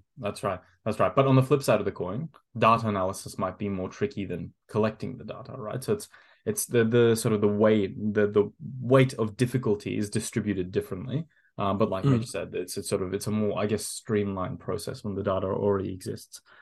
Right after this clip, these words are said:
Speaker 1: So
Speaker 2: Mm.
Speaker 1: you've done your, your research question, you've done your review, and now you're moving on to your project. Now, before we started recording this episode, Mitch mentioned that there's a couple of different types of projects that exist after the, the actual review, whatever it may be.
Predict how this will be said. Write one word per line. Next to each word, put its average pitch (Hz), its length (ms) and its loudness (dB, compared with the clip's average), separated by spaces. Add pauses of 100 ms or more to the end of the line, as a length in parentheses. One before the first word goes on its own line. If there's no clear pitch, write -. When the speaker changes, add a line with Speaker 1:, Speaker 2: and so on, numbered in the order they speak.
(260)
Speaker 1:
So 143 220 6
Speaker 2:
Mm. 131 260 6
Speaker 1:
you've 120 180 0
done 160 280 6
your, 185 180 6
your 156 240 6
research 113 800 2
question, 113 580 2
you've 101 220 2
done 123 360 8
your 127 220 8
review, 92 540 0 (260)
and 107 100 2
now 117 60 8
you're 123 140 8
moving 113 340 6
on 101 140 2
to 110 80 -4
your 101 80 4
project. 95 500 0
Now, 117 220 2 (240)
before 147 340 6
we 156 120 6
started 131 300 4
recording 110 420 2
this 95 140 -4
episode, 98 340 -2
Mitch 110 260 2
mentioned 110 300 2
that 95 100 -6
there's 110 160 2 (300)
a 120 80 0
couple 135 260 4
of 117 120 4
different 110 380 2
types 101 300 0
of 95 180 -2 (300)
projects 104 600 -2
that 101 120 0
exist 95 440 -2 (120)
after 98 560 0 (380)
the, 98 240 -2
the 92 140 0
actual 92 520 -2
review, 90 480 -4
whatever 90 380 -2
it 87 60 -8
may 87 180 -6
be. - 260 -8